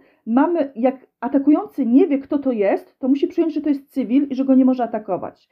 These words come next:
Jak atakujący nie wie, co to jest za budynek, to musi przyjąć, że to jest budynek cywilny i nie powinien go atakować. Tak mówi M P H. Ale jak idzie pan do sądu, to ma pan domniemanie niewinności.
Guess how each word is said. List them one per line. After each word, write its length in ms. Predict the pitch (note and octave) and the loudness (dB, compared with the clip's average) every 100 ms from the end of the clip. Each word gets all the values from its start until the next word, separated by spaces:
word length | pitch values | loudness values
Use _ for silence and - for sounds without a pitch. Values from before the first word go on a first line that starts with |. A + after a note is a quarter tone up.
| _ _ | _ _
Jak 120 | A3 | -8
atakujący 560 | B3 B3 C#4 D4 F#4 E4+ | -6 -6 0 0 2 2
nie 180 | D4 C#4+ | 4 4
wie, 120 | G3+ | 0
co 160 | - D#4 | -6 -4
to 80 | |
jest 120 | D#4+ C4+ | -2 0
za 80 | |
budynek, 560 | C4 A#3 G3 F3+ C4 - | -2 0 -4 -2 -4 -4
to 100 | C#4 | 0
musi 200 | C#4 E4+ | 0 0
przyjąć, 240 | - E4+ | -4 -6
że 60 | D#4 | -2
to 60 | D4+ | -4
jest 120 | B3+ | -2
budynek 380 | C4+ C#4 C#4 - | 0 2 2 -2
cywilny 480 | G#3 G3 F#3+ C4+ - _ - | -10 -8 -4 -4 -4 _ -10
i 60 | C4 | 0
nie 120 | C#4 | 2
powinien 340 | C#4+ C#4+ F4+ D4+ | 2 -4 -4 0
go 100 | D4+ | -2
atakować. 680 | C#4+ C#4 C4 F#3 - - _ | 0 -4 -2 -4 -6 -20 _
Tak 180 | B3 B3 | -8 -2
mówi 200 | D4 C#4+ | 0 4
M 140 | C#4+ | 4
P 120 | C#4 C#4 | 2 0
H. 300 | A3+ D#3+ - _ _ _ - | -2 -6 -8 _ _ _ -4
Ale 140 | G#3+ | -4
jak 180 | A3+ - | -4 -6
idzie 180 | D4 E4+ | -2 0
pan 180 | C#4+ | 2
do 80 | B3 | 0
sądu, 500 | A3 F4 F#4+ - - | -2 -2 0 0 -4
to 120 | - | -8
ma 100 | A#3+ | -4
pan 160 | C#4 B3+ | 0 0
domniemanie 480 | C#4 C4 C#4 D4 D4+ | 4 4 4 4 2
niewinności. 840 | D4+ D#4+ D#4+ C#4 - _ - C#3 | 0 -2 0 0 -2 _ -20 -20